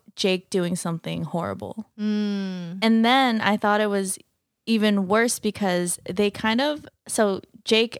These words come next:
Speaker 1: cheated on her, but Oliver's proof was just, like, a picture of him, like, whispering <laughs> into somebody's ear.
Speaker 2: Nibbling.
Speaker 1: <laughs>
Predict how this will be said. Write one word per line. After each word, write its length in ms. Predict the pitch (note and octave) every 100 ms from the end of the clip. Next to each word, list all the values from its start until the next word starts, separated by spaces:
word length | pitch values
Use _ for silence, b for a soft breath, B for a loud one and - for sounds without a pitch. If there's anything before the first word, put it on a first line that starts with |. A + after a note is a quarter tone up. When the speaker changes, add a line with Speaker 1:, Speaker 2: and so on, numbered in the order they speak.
| - _ _
Speaker 1:
cheated 460 | - - G3+ E3+ -
on 160 | G3
her, 360 | F3 - - G#3 B B B
but 280 | A3 - - _ _ _
Oliver's 520 | G3 G3+ A3 G3+ G3
proof 440 | - - F3+ G3+ -
was 140 | F3
just, 180 | E3+ -
like, 140 | -
a 80 | F3+
picture 400 | - F3 - F#3
of 100 | F3+
him, 200 | F3+ F3
like, 280 | E3+ D#3 - -
whispering 520 | E3+ D#3+ - F3+ A#3+
<laughs> 60 |
into 140 | B3 A#3+
somebody's 640 | A3 A3 A3 A3+ B3 G#3
ear. 260 | - E3 A3
Speaker 2:
Nibbling. 520 | A3+ A3 G#3+ G#3+ G#3
Speaker 1:
<laughs> 80 | G#3